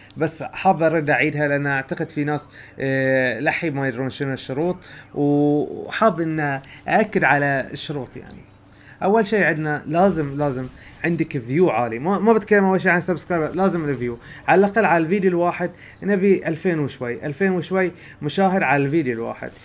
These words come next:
اذا لاحظت، لان اخر خمس فيديوهات عندك او ست فيديوهات، آه، قاعد تحصل مشاهدات عاليه، آه، صدقني، آه، بس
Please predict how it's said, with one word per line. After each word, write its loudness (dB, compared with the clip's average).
اذا 4
لاحظت، -2
لان -2
اخر 2
خمس -2
فيديوهات -2
عندك -4
او 2
ست -2
فيديوهات، 0
آه، 0
قاعد 4
تحصل -2
مشاهدات 0
عاليه، 0
آه، 2
صدقني، 2
آه، 0
بس 0